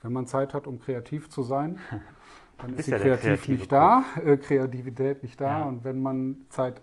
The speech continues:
Speaker 1: hat, äh, äh, wenn man keine Zeit dafür hat, dann kommt sie angeflogen und dann macht man sich schnell mal irgendwie eine Notiz oder kritzelt irgendwas aufs Papier, wo dann irgendwann ein Motiv raus entsteht. Aber
Speaker 2: Ja.
Speaker 1: das ist dann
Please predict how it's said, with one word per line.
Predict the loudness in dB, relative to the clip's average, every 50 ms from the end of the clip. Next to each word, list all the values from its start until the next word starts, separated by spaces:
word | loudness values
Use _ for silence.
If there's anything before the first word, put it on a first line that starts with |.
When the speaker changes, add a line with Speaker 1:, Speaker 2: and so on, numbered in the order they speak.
| _
Speaker 1:
hat, | -12 -4 -4 -4 -4 -6 -18 _ _ _ _ _ _ _ -20 -20 _ _ _ _ _ -10
äh, | -6 -6 -4 -4 -6
äh, | -6 -8 -10 _
wenn | -2 0 0 0 -2 -6 -8 -6 -6
man | -6 -6
keine | -2 -2 -2 -2 -2 -4
Zeit | -6 -8 -8 -8
dafür | -10 -12 -10 -10 -10
hat, | -8 -10
dann | -12 -14 -10
kommt | -10 -10 -10 -10
sie | -12 -14 -14 -16 _
angeflogen | -14 -12 -10 -10 -10 -10 -8 -8 -6 -6 -6 -8
und | -8
dann | -8 -10
macht | -12 -10 -12
man | -12 -12 -12
sich | -14 -14
schnell | -10 -10 -8 -8
mal | -8 -8 -8 -8 -10
irgendwie | -12 -12 -12 -12 -12 -12 -14 -14 _ _ _ -20 -20 -20 -20 -20 -20 -20 -16 -10
eine | -10 -8
Notiz | -8 -10 -10 -8 -8 -8 -8 -8 -12
oder | -12 -12 -12 -14
kritzelt | -14 -16 -18 -14 -14 -14 -12 -12
irgendwas | -12 -14 -14 -14 -16 -16
aufs | -16 -18 _ _
Papier, | _ -18 -18 _ -12 -12 -12 -12 -14 _ _ _ _ -20 -20 -20 -20 -20 _ _ _ -14
wo | -12 -8
dann | -8 -6 -6 -6 -8
irgendwann | -8 -8 -6 -8 -8 -8 -8 -8 -8 -8 -10 -12 -16 -18 -16 -14
ein | -14 -12 -12 -12 -10 -10
Motiv | -10 -10 -10 -12 -12 -12 -12 -16
raus | -16 -16 -16 -18 -20
entsteht. | -18 -18 -16 -16 -16 -18 -18 -18
Aber | -14 -10 -10
Speaker 2:
Ja. | -10
Speaker 1:
das | -10 -10 -14 -18
ist | _ _ -20
dann | -18 -16 -16 -16